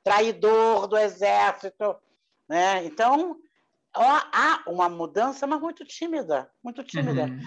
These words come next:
Speaker 1: Uma grande massa da população brasileira ignora isso, ignora.
Speaker 2: Uhum.
Speaker 1: Eu tenho contato, por exemplo, tem uma, uma diarista que é muito amiga, ela mora na Maré, ela conheceu a Marielle,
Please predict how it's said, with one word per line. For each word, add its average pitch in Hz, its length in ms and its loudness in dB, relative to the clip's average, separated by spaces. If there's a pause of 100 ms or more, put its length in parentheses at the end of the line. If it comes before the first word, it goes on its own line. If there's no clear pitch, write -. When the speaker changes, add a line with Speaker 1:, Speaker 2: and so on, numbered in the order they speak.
(220)
Speaker 1:
Uma 202 120 6
grande 285 580 8
massa 233 480 6
da 170 100 4
população 160 580 2
brasileira 143 580 0 (180)
ignora 254 640 4
isso, - 420 -12 (680)
ignora. 269 600 6
Speaker 2:
Uhum. - 60 -14 (460)
Speaker 1:
Eu 190 140 8
tenho 240 300 4
contato, 247 680 0
por 196 100 -6
exemplo, 180 260 -8
tem 196 180 -4
uma, 180 380 -2 (500)
uma 143 360 -2
diarista 151 760 -4
que 156 120 -6
é 151 40 -2
muito 139 800 -4
amiga, 180 420 -2
ela 160 120 0
mora 156 220 -2
na 160 120 -6
Maré, 160 480 -2 (680)
ela 143 180 -2
conheceu 160 440 0
a 151 40 4
Marielle, 151 1000 2